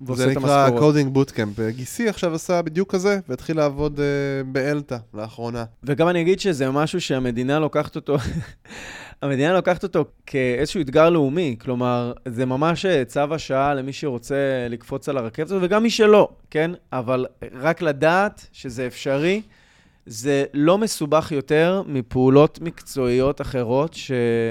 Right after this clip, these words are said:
Speaker 1: שתרצו או תצטרכו לעשות באזורים אחרים. כלומר, אל תחריגו לכם את זה בראש,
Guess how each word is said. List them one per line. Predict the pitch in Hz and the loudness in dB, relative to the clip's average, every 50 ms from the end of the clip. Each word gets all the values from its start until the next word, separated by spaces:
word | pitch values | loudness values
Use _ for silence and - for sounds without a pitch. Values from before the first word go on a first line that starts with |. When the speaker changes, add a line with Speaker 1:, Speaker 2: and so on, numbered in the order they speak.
| 110 - - | -4 -8 -14
Speaker 1:
שתרצו | - - 127 123 123 117 _ _ _ _ - 143 127 120 107 - - 170 175 | -12 -8 -6 -6 -6 -8 _ _ _ _ -6 -4 -4 -4 -6 -4 -2 0 0
או | 170 | 0
תצטרכו | 143 143 - 139 135 110 147 | -2 -4 -8 -8 -4 0 2
לעשות | 143 139 123 - 175 175 151 | 2 2 2 0 -4 -4 0
באזורים | 139 139 131 120 113 131 123 139 143 | 0 0 0 2 0 -2 -2 -2 -4
אחרים. | 147 - - - - 123 117 | -6 -2 -2 -2 -2 -2 -4
כלומר, | 110 - 120 131 135 - | -6 -6 -6 -4 0 2
אל | 180 208 | 2 2
תחריגו | 208 - 214 - 120 - 175 185 180 185 190 | 4 2 -2 -2 -2 2 2 2 4 4 2
לכם | 170 160 - 160 143 | 2 0 -2 -6 -6
את | 139 117 | -4 -4
זה | 127 120 | -4 -2
בראש, | 117 120 120 135 170 208 247 - | -2 -2 0 0 0 0 -2 -6